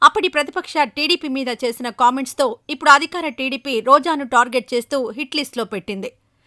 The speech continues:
టూరిజం, క్రీడల శాఖ మంత్రిగా రోజా ఉన్న టైంలో ఆమె చేసిన కార్యక్రమాలేంటి, వాటిలోని లొసుగులను బయటకు తీసి ఆమెపై కేసులు నమోదు చేయడానికి గ్రౌండ్ సిద్ధం చేస్తోంది కూటమి.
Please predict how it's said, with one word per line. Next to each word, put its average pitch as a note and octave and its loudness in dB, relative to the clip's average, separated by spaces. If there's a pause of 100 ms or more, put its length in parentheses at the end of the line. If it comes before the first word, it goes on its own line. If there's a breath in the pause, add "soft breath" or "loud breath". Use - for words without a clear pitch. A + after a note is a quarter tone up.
(300 soft breath)
టూరిజం, F4+ 2
క్రీడల D#4 -2
శాఖ C#4 -6
మంత్రిగా B3+ -2
రోజా C4 -2
ఉన్న B3 -4
టైంలో C4 0 (180)
ఆమె D4 6 (100)
చేసిన C4 -4
కార్యక్రమాలేంటి, B3 -2 (440 soft breath)
వాటిలోని F4+ 4
లొసుగులను C#4+ -2
బయటకు A#3+ -2
తీసి C4 -6 (360 soft breath)
ఆమెపై D#4+ 6
కేసులు C#4+ 0
నమోదు C4 -2 (100)
చేయడానికి A#3+ -2
గ్రౌండ్ C4 0
సిద్ధం B3 -6
చేస్తోంది A#3 -4
కూటమి. A3 -6